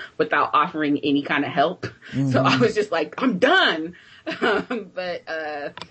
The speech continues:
Speaker 1: and I've had a few people get in their feelings about some stuff I've said, but that's regular life for me. So it's, I mean, it's been really fun. It's just amazing to me that the stuff that Reggie and I would normally talk about anyway on the phone, people are listening to and responding to.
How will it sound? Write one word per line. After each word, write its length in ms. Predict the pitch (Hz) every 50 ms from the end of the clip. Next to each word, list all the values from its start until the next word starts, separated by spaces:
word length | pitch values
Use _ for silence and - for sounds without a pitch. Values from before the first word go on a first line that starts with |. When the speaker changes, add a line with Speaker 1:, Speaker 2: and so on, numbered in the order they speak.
| _ _ _
Speaker 1:
and 140 | - 247 269
I've 80 | 262 269
had 140 | - 240 220
a 40 | 233
few 120 | 226 220 220
people 180 | 214 196 185 185
get 140 | - 175 170
in 100 | 170 170
their 140 | 160 151 -
feelings 440 | - 143 147 143 151 151 156 147
about 260 | 147 135 143 143 143 -
some 100 | 147 139
stuff 220 | - 143 147 -
I've 180 | 139 135 135 135
said, 300 | - 143 139 139 139 139
but 160 | 139 139 135
that's 460 | 147 147 151 151 - - - - - _ -
regular 720 | 135 147 143 127 127 135 135 135 135 131 131 139 135 110
life 320 | 127 131 143 135 139 135
for 340 | - - - - - 135 139
me. 340 | 135 143 139 123 110 143 147
So 580 | - - - 123 - - 165 165 165 196 185 -
it's, 220 | - 185 180 - - _
I 60 | - 196
mean, 180 | 208 208 202
it's 120 | 220 240 233
been 180 | - 247 240
really 240 | 226 226 220 226 220
fun. 360 | 214 - 175 180 160 151 147
It's 160 | 147 170 170
just 220 | - 190 180 180 - - - - - - - - _ -
amazing 540 | 170 175 170 165 165 170 175 175 175 170
to 100 | 170 180
me 200 | 165 160 151 151
that 260 | 147 147 143 135 131 -
the 80 | 143 147
stuff 300 | 143 - 160 147 165 -
that 240 | - - 131 123 110
Reggie 320 | 139 135 147 143 147 147 147
and 80 | 143
I 160 | 139 135 135
would 220 | 143 135 135 135 135
normally 460 | 139 143 139 139 139 143 143 147 143
talk 220 | 143 147 143 139
about 280 | - - 123 123 117 - -
anyway 420 | 139 135 143 160 156 156 160 160
on 160 | 131 127 151
the 80 | 139 135
phone, 400 | - 139 135 143 147 151 156 147
people 360 | 151 - 139 - 143 143 143 -
are 180 | 127 123 117 117
listening 440 | 117 127 135 127 - 139 131 135
to 240 | 131 147 143 139 135 -
and 120 | 143 135
responding 580 | 113 123 - - 123 127 131 131 135 135 135 127
to. 400 | 131 135 139 139 135 135 135